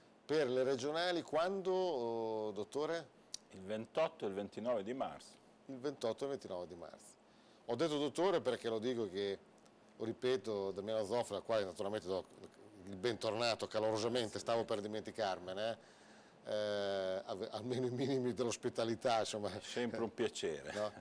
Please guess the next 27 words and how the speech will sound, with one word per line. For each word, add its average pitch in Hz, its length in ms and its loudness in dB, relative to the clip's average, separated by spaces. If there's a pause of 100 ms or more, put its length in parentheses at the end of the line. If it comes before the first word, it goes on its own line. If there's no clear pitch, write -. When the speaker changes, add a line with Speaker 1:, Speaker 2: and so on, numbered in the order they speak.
(140)
Speaker 1:
Senta, 135 400 -2
dico, 113 160 -4
perché 139 480 4
lui 143 160 4
è 131 80 6
orgogliosamente 120 600 2
odontoiatra. 117 680 2 (1200)
Speaker 2:
Esatto, 113 500 -6 (380)
Speaker 1:
No? 110 80 -4
Speaker 2:
laureato. 107 580 -2 (260)
Speaker 1:
E 113 120 -6
quindi, 120 480 0
ascolti, 131 520 0 (880)
se - 360 2
dovesse 160 460 4
andar 139 260 4
male, 127 400 4
che 120 160 -2
non 110 160 2
andrà 123 280 4
sicuramente, 127 840 2 (220)
lei 135 200 4
dice, 107 480 0 (200)
"Torno 147 300 4
a 131 40 4
fare 127 200 4
l'odontoiatra." 110 720 2